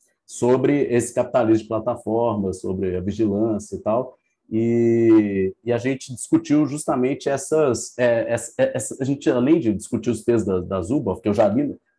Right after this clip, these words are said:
esse grupo de estudos que você tá participando aqui, eu, eu iniciei ele em dois mil e quatorze, logo que eu terminei minha tese, que aí eu iniciei um pós-doutorado pra discutir os impactos das novas tecnologias, da informação, da comunicação,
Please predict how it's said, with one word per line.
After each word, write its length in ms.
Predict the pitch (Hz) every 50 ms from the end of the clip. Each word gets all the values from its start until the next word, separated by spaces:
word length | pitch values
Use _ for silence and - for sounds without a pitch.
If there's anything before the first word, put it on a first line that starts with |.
| _ _
esse 200 | 127 127 - 180
grupo 320 | 127 139 147 160 - -
de 60 | 107 117
estudos 360 | - - 143 135 120 - -
que 80 | -
você 140 | - 117 110
tá 140 | - 113 107
participando 480 | - 113 107 - - - - 110 107 104
aqui, 180 | 104 - 139
eu, 120 | 147 151 151 - - -
eu 120 | 123 135
iniciei 400 | 135 139 143 139 - - 151 143
ele 220 | 135 143 147 151 165
em 40 |
dois 160 | 165 156 139 120
mil 120 | 151 160
e 60 | 160
quatorze, 720 | - 165 156 - - 127 127 139 127 113 92 90 87 80 - 90
logo 260 | 101 117 135 139 -
que 120 | - -
eu 60 | 151 123
terminei 460 | - 147 131 139 123 113 113 - -
minha 180 | 143 127 110
tese, 500 | 107 - 113 113 123 135 143 135 151 156 - _ _ _ _ _ _ _ _
que 60 | 117
aí 140 | 110 110 123
eu 240 | 131 143 143 139 -
iniciei 360 | 131 131 139 127 - - 139 139
um 100 | 123 117
pós-doutorado 760 | 123 120 123 110 117 117 107 117 110 104 107 113 120 117
pra 140 | - - 135
discutir 640 | 135 - - 135 120 - - 123 123 131 135 135 - _ _ _ _ -
os 140 | 120 107 139
impactos 420 | 131 - - 131 131 - - -
das 180 | 139 139 123 113
novas 300 | 113 110 113 110 113 -
tecnologias, 760 | 131 120 110 120 120 120 113 104 92 98 110 120 117 101
da 120 | 90 95 90
informação, 720 | 85 - 107 98 101 98 92 85 - - - 104 104 98
da 120 | 92 90
comunicação, 840 | - 101 95 92 95 92 - - - - - - 98 101 110 113 113